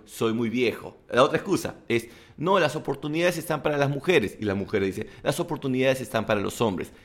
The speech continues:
Mi excusa favorita, "Es que nací, nací en Latinoamérica". ¿Tú no sabes cuánta gente quiere nacer en Latinoamérica? Y, "No, Nica, sí".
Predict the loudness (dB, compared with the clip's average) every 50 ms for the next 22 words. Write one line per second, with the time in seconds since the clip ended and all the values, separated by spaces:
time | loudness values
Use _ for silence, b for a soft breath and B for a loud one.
0 | B B B 0 0 0 2 2 0 0 0 2 2 2 2 2 2 0 -2 -4
1 | -10 B B B B B -8 -6 0 2 2 2 2 0 -2 -4 -6 -6 -4 -2
2 | 0 0 0 -2 -4 -6 -6 -6 -2 -2 0 0 0 0 0 0 2 2 2 4
3 | 4 2 2 2 -2 -4 -4 -6 -6 -6 b b b b b b _ -8 -4 -2
4 | -2 0 -2 -4 -4 0 0 0 0 0 -2 -4 -4 -4 -4 -4 -4 -8 -6 -4
5 | -2 -2 0 -2 -2 -2 0 0 0 2 0 0 -2 0 -2 0 0 2 2 0
6 | 2 2 2 2 2 0 -2 -2 0 0 2 2 0 0 0 0 -2 -2 -6 -16
7 | -10 -8 -6 -6 -8 -8 -14